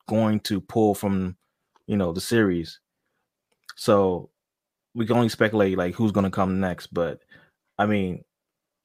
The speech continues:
I do, I do wanna be surprised. So I don't know, like, some of these,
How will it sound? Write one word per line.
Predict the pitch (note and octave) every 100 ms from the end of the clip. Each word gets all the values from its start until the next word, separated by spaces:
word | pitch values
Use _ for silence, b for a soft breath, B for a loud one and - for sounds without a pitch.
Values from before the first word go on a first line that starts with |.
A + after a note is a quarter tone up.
| - -
I | A#2
do, | A#2 C3+ C3+ A#2+ -
I | G#2
do | G#2+ A#2+
wanna | A2+
be | G#2 G2+
surprised. | F#2 - F2+ D#2+ E2 -
So | - E2 D2+ D#2
I | -
don't | A2 A#2
know, | G#2+ G2+ -
like, | F2+ G2 G2
some | - B2+
of |
these, | A#2+ A2+ G2+ -